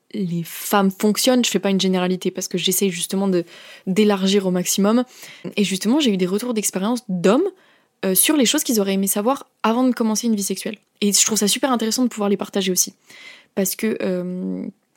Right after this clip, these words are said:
je suis sûre que ça aidera des gens. Parce que même les meufs, euh, on, on, enfin, si on communique pas entre mecs et entre meufs, on saura pas. Donc, du coup, je, on va dire que je fais l'intermédiaire. Donc, euh, ce que les hommes ont pu me dire, c'est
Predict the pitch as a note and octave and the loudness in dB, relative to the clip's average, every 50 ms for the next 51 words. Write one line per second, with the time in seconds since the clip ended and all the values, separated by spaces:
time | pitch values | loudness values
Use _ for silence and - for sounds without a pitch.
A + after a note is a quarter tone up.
0 | _ _ - - - - - - G#3 - - - C#4+ C4 - A#3 - G#3+ G3+ F#3+ | _ _ -20 -20 -12 -6 -2 0 2 2 4 4 2 4 2 2 2 2 2 2
1 | F#3+ G3 F#3+ F3+ F#3 F#3+ - - _ _ _ _ - - - - - - F#3+ - | 4 2 2 0 0 -4 -4 -10 _ _ _ _ -20 -20 -20 -14 -8 -6 -4 0
2 | G3 G#3 B3 C4+ B3 A3 G#3 A3+ C4+ C4+ - - - F#3 F3+ F3 F3+ F3 F3+ - | 2 4 4 4 4 4 4 4 2 2 0 -2 -4 -2 -2 -2 -2 -4 -6 -6
3 | - G2 - - - F#3+ F3+ F#3 - _ _ _ _ _ _ _ _ _ _ _ | -8 -10 -10 -8 -6 -4 -6 -6 -8 _ _ _ _ _ _ _ _ _ _ _
4 | _ - - - C#4 C4 - B3+ A#3+ A#3+ A#3 A3+ G#3 - C4 C4 B3 A3+ G3 - | _ -2 0 2 2 2 4 4 4 6 4 4 2 2 0 2 2 2 0 0
5 | - G3+ G#3 G#3+ G#3 - F#3+ F3+ - - - F#3+ G#3+ B3 C4 - - G3+ G3 - | -2 0 0 0 0 0 -2 -2 -2 -4 0 2 2 2 2 0 0 -2 -2 0
6 | - F#3+ F3+ F#3 F3+ - F#3 F3 - _ - F3+ F3+ G3 F#3+ - - F#3+ F3+ - | 0 0 0 0 0 0 0 -2 -2 _ -8 -4 -4 -4 -4 -4 -8 -8 -8 -6
7 | - B3+ C#4+ C#4+ - - G#3 F#3 F3 F#3 F#3 - - - A3 A3+ - A3+ A3 B3+ | 0 2 2 2 2 0 0 2 2 2 2 0 0 0 4 4 4 4 4 0
8 | C4 - - G3 - - A#3 A3 G3+ F#3+ G3+ G3+ G3 - G3+ F#3+ F#3 F3+ E3+ E3 | 0 2 0 0 2 2 2 2 2 2 0 0 0 -2 -2 -2 0 -2 -2 -2
9 | F#3 - - - - _ _ _ _ - - - - - - - - - - - | -2 -6 -6 -8 -16 _ _ _ _ -20 -20 -20 -20 -20 -20 -20 -20 -20 -20 -20
10 | - - - - - - _ _ _ _ _ - B3 C#4 C#4+ A#3 - - - - | -20 -20 -20 -20 -20 -20 _ _ _ _ _ 2 4 6 6 6 4 0 -4 -6
11 | _ - G#3+ G3+ F#3+ F3+ F3+ F3+ F3 F3 F3 F3+ A3 A#3 - - A#3 B3 C#4 D4 | _ -2 2 2 2 2 2 0 0 0 -2 -2 -2 -2 0 2 4 4 6 6
12 | C#4 A3+ - - G3+ F#3 F3+ E3+ G#3+ C#4 D#4+ - - - - B3 C4 C4 - | 4 4 2 2 0 0 0 0 0 0 0 0 0 -2 0 0 0 -2 -4